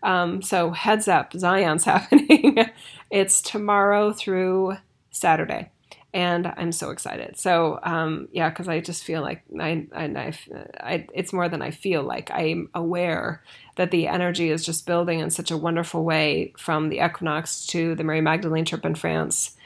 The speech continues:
Um, and then the messages, uh, three weeks in a row, and then the Zion trip. And I'm just like, "Oh my God, this, I mean, can it get any better?"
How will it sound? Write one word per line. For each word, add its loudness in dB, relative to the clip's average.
Um, 0
and 0
then 4
the 4
messages, 0
uh, -2
three 0
weeks 0
in 0
a 0
row, 4
and 2
then 4
the 2
Zion 0
trip. -4
And -4
I'm 0
just -6
like, -4
"Oh -6
my -6
God, -6
this, -6
I -4
mean, 0
can -2
it 0
get -2
any 0
better?" 0